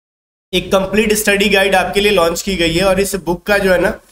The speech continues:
लिंक मैं आपको डिस्क्रिप्शन दे दूंगा। इस स्टडी गाइड के अंदर आपको इंग्लिश,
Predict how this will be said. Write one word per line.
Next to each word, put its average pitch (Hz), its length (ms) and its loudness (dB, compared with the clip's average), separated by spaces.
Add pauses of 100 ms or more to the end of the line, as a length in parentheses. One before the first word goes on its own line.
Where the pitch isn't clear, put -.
(340)
लिंक 185 240 2
मैं 196 120 2
आपको 196 200 0
डिस्क्रिप्शन 190 480 -2
दे 165 80 2
दूंगा। 135 260 0
इस 165 180 -2
स्टडी 202 360 0
गाइड 196 300 0
के 208 80 0
अंदर 202 180 0
आपको 196 280 0
इंग्लिश, 196 520 -2